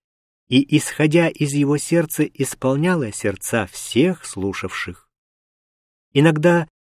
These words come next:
целые ночи проходили в таких беседах, и ни он, ни слушавшие его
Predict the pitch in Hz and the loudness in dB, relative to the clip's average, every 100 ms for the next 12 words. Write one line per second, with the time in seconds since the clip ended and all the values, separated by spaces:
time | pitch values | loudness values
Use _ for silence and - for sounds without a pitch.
0 | _ _ - 151 180 180 175 170 165 - | _ _ 2 4 4 4 2 2 2 0
1 | 127 110 - 104 110 101 - - - 95 | -6 -6 -2 0 0 -2 -6 -8 -4 -4
2 | 87 107 - 110 95 - _ _ _ _ | -4 -4 2 2 0 -8 _ _ _ _
3 | _ 135 156 170 170 160 165 165 156 _ | _ 2 4 4 4 4 2 0 -6 _
4 | _ _ - 135 160 127 151 - 151 - | _ _ 0 0 2 0 0 -2 -4 0
5 | 151 151 139 147 139 143 139 | 2 2 2 0 2 0 -2